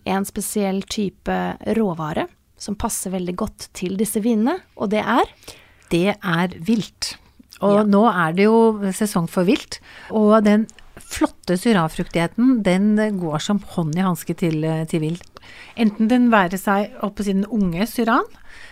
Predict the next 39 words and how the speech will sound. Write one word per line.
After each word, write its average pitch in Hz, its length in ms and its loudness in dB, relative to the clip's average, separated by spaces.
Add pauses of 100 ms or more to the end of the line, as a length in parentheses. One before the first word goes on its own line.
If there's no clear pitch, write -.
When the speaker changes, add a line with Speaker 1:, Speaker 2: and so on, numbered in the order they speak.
Speaker 2:
ferske - 340 -4
vinen, 202 360 2 (100)
eller 226 320 4
den 220 220 2
som 247 160 -2
er 269 80 2
litt 269 180 -4
mer 214 180 2
moden. 160 360 -2
Det 202 100 0
kommer 233 240 4
an 190 100 0
på, 233 160 -2 (120)
eh, 226 140 2
tilberedningsmetoden 190 1120 0
på, 202 200 0 (580)
på 190 180 2
retten. 226 300 0 (180)
Speaker 1:
Mm. 202 320 2
Speaker 2:
Det 214 100 2
er 202 100 2
det 170 160 2
som, 185 320 0 (120)
det 170 220 0
som 185 160 -4
avgjør. 160 340 -4 (420)
Speaker 1:
Ja, 240 200 8
Speaker 2:
Men, 240 40 8
Speaker 1:
fordi 262 240 8
Speaker 2:
eh, 226 80 -2
Speaker 1:
Syrah 247 300 2
kalles 240 360 0
jo 190 60 -6
ikke 190 140 -6
den 233 200 2
ville 208 480 0
druen 196 360 0
for - 160 -8
ingenting. 226 520 0